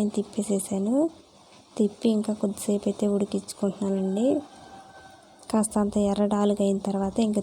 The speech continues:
తీసేసుకోవచ్చు. ఇంక మధ్యలో అయితే ముందల మంట బాగా తగిలిద్ది కదా, అక్కడైతే ఇంకా రెడీ అయిపోయినాయి. నేను ఇంకా మూడు అయితే తీసేస్తానండి. స్పూన్తోనే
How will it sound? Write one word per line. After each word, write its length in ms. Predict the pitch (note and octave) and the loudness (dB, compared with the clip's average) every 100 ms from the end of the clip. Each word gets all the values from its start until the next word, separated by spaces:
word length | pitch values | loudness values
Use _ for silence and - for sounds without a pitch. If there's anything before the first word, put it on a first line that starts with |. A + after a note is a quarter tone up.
| - | 0
తీసేసుకోవచ్చు. 960 | G3 G3 G3 - - F#3 F#3 - B3 D4 D#4+ - - - - - - - - - - - - - - - - - - - - - - - - - - - - - | -2 2 0 -2 -4 -4 -4 -4 0 2 0 -6 -18 -18 -18 -16 -16 -16 -16 -14 -14 -14 -14 -12 -12 -14 -14 -14 -14 -14 -14 -14 -14 -14 -14 -16 -16 -16 -16 -2
ఇంక 80 | A3+ A3 | 2 4
మధ్యలో 320 | G#3 G3 A3 A#3+ A#3+ A3 | 4 4 4 6 6 4
అయితే 180 | A3+ A#3 | 4 4
ముందల 320 | G#3+ G#3 A3 A3 G#3 | 6 4 4 4 2
మంట 140 | G3+ - G#3+ | 2 2 2
బాగా 140 | G3+ G#3 | 4 6
తగిలిద్ది 280 | G#3 G3+ G3+ | 4 2 2
కదా, 160 | G3+ A3+ | 2 2
అక్కడైతే 420 | G#3+ G3 G3 G3 A3+ G#3+ | 2 2 0 2 2 2
ఇంకా 220 | G3+ G3+ G3 G3 | 0 0 0 2
రెడీ 180 | F#3+ G3+ G#3+ | 2 4 2
అయిపోయినాయి. 420 | - F#3+ F#3+ G#3+ A3+ | 2 0 2 2 4
నేను 120 | G3+ | 2
ఇంకా 140 | G3+ F#3+ G3 | 0 -2 0
మూడు 160 | G3 G#3+ | 2 4
అయితే 160 | G#3 - - | 2 0 2
తీసేస్తానండి. 920 | G3+ G3+ F#3+ - - F#3 F3+ F#3 G#3+ D4 D4+ - - - - - - - - - - - - - - - - - - - - - - - - - - - - | 2 2 0 -2 -2 -2 -2 -2 0 0 -2 -12 -20 -20 -20 -20 -20 -20 -20 -20 -20 -20 -20 -20 -18 -16 -16 -20 -20 -20 -20 -20 -20 -20 -20 -20 -20 -12 -10
స్పూన్తోనే 640 | - A3+ A3+ A3+ A3+ A3+ | 0 4 4 4 4 4